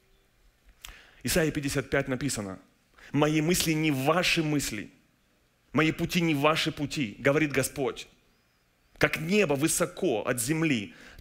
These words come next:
так отличаются мысли Бога от моих».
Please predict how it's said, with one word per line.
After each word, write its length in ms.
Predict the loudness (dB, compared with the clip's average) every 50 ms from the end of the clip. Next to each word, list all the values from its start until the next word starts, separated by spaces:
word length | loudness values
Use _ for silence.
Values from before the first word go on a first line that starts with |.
| -4 0
так 440 | 2 4 4 2 0 -4 -10 -10 -2
отличаются 880 | -2 -2 -2 0 -2 -2 -2 0 2 4 4 4 4 2 0 -2 -2 -2
мысли 500 | 0 2 2 4 2 2 2 2 0 0
Бога 540 | 0 0 0 2 2 2 4 2 -2 -2 -2
от 440 | -6 -6 -6 -6 -6 -6 -8 -12 -6
моих». 720 | -4 -2 0 0 -2 -4 -4 -8 -10 -10 -12 -14 -14